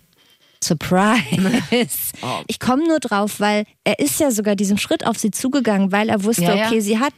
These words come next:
Speaker 1: sie ist misstrauisch, also ruf ich sie an, weil offensichtlich tut ihr das dann gut. Und dann hat sie aber noch mehr
Speaker 2: Und
Speaker 1: eingefordert.
Speaker 2: das ist nämlich tatsächlich von der einen wie von der anderen Seite wie so ein straff gespannter Gummi.
Speaker 1: Ja.
Speaker 2: Umso mehr du forderst oder
Speaker 1: Ja.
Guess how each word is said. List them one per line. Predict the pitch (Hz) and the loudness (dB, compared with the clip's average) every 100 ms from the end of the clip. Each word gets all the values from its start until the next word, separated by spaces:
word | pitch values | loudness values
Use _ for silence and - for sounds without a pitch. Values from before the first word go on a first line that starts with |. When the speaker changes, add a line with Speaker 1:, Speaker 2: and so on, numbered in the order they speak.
| - | -2
Speaker 1:
sie | 240 | 0
ist | 277 - | 0 0
misstrauisch, | 262 269 - 240 226 226 | 0 -2 -4 -2 -2 0
also | 220 214 | 0 0
ruf | 208 240 285 262 | 0 0 0 0
ich | 220 | -2
sie | - - | -2 -2
an, | 175 185 175 | 0 0 2
weil | 170 - | 0 0
offensichtlich | 196 220 208 - 208 - | -2 0 0 -2 -4 -4
tut | 247 214 | -2 0
ihr | |
das | 202 - | 0 0
dann | 190 190 | 0 0
gut. | 214 185 - | 0 0 -2
Und | - | -2
dann | - 220 | 0 0
hat | - 240 | -2 -4
sie | 165 | -4
aber | 220 | 0
noch | 285 320 349 320 214 | 0 2 2 2 0
mehr | 208 | 0
Speaker 2:
Und | - | -2
Speaker 1:
eingefordert. | 190 190 185 262 202 | -4 -4 0 2 2
Speaker 2:
das | 190 190 | 0 -2
ist | - | -2
nämlich | 269 262 - | 0 0 -2
tatsächlich | - 233 247 240 208 | -4 -2 -2 0 -2
von | - 175 | 0 0
der | 160 | 0
einen | 185 240 | 0 2
wie | 220 | 0
von | - 185 | 0 0
der | 110 | 2
anderen | 180 202 | 2 2
Seite | 160 143 151 160 | 2 0 0 0
wie | 147 196 | 0 0
so | 185 | 2
ein | 185 | 0
straff | - - 147 160 - | -2 -2 -2 -2 -4
gespannter | 185 156 - 165 160 165 143 | -2 -2 0 0 2 2 0
Gummi. | 139 175 175 143 | 0 0 2 2
Speaker 1:
Ja. | 190 - | 2 0
Speaker 2:
Umso | 208 202 160 180 | 0 0 2 2
mehr | 185 196 190 180 | 2 2 2 0
du | 160 | 0
forderst | 147 - 208 196 156 143 175 - | -4 -2 0 2 2 0 -2 -2
oder | 208 | 2
Speaker 1:
Ja. | 196 | 2